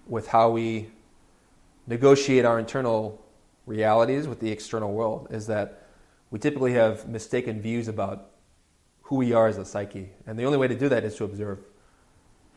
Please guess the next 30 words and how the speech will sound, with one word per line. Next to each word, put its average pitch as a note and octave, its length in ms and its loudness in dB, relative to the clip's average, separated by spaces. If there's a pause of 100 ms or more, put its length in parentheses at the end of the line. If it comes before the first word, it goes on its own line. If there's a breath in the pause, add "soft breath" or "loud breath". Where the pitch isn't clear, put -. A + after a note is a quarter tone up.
(340)
'Cause G2+ 380 -8
e-, D3 180 4
every D3+ 200 6
ego, D3 360 8
every B2 220 0
defect B2 460 2
has A#2 140 -2
its A2 120 -8
own G#2+ 220 -6
viewpoint, A2 440 -10 (540)
its - 140 -8
own A2+ 100 -4
thoughts, D#3 500 6
its A#2+ 120 -10
own A#2 100 -6
ideologies, A2+ 720 0
its - 140 -14
own A2+ 180 -8
sentiments, A#2 640 -6 (400 soft breath)
its A2+ 140 -8
own A2+ 160 -2
ways A2 180 -4
of G2+ 80 -8
acting. G#2 420 -10 (1300)
But A#2+ 60 -6
in A#2 100 0
order A#2+ 120 0
to A#2+ 60 -4
behave A2 360 -4
well, A#2+ 600 6